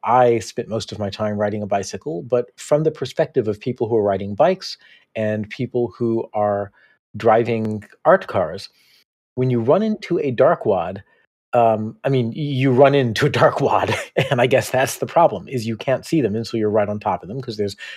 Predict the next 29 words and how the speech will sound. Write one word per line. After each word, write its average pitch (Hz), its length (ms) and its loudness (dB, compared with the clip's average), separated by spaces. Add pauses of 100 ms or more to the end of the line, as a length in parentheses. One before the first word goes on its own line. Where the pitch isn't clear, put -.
(120)
very 127 220 4
little 110 220 2
ambient 104 380 -4
light. 98 280 -8 (380)
It, 127 200 0 (140)
although 143 240 8
there's 139 180 6
a 131 40 4
lot 143 220 6
of 120 120 0
light 131 220 4
from - 160 -8
art 117 220 0
pieces, 101 400 -4
it's 98 200 -10
not 113 280 0
like 107 140 -4
the 104 80 -8
kind 113 180 -4
of 101 80 -4
light 110 240 0 (560)
of, 123 180 0
of 120 140 -2
a 101 60 -4
city 110 360 -2
that 104 120 -6
just - 240 -8
gets 110 180 -4
everywhere. 107 500 -2